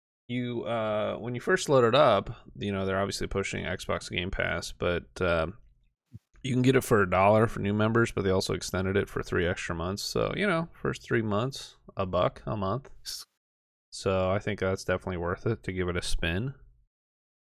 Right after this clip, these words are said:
Speaker 2: Oh, yeah.
Speaker 1: Uh, and then it's, like, fourteen ninety-nine a month or fifteen ninety-nine a month after that, whatever.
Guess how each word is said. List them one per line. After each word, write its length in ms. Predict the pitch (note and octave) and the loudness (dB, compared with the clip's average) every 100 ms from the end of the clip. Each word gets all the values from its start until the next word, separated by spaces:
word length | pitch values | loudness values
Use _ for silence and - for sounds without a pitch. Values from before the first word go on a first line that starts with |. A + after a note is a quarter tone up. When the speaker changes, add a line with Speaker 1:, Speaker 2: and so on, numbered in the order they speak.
| - | -4
Speaker 2:
Oh, 180 | D3+ B2+ | -2 0
yeah. 240 | - - | 0 0
Speaker 1:
Uh, 240 | F2+ D2+ D#2 - | -2 -6 -8 -8
and 160 | F#2+ | -6
then 180 | F#2+ F#2 | -6 -6
it's, 200 | F2 - | -6 -6
like, 200 | E2 D#2+ | -6 -6
fourteen 380 | - F#2 - F2 | -8 -8 -6 -6
ninety-nine 920 | E2 F2 D2+ C#2+ B2 - - A2+ B2 | -4 -6 -6 -8 -12 -16 -4 0 2
a 40 | A#2+ | 2
month 400 | A#2 A2+ G#2+ E2 | 2 2 0 -4
or 60 | |
fifteen 300 | - - G2 | -8 -8 -8
ninety-nine 340 | F2+ F2 F2+ E2+ | -6 -6 -6 -6
a 20 | |
month 220 | D#2+ - | -8 -8
after 240 | - - | -10 -8
that, 100 | - | -6
whatever. 380 | D2 D#2+ D2+ - | -6 -6 -8 -10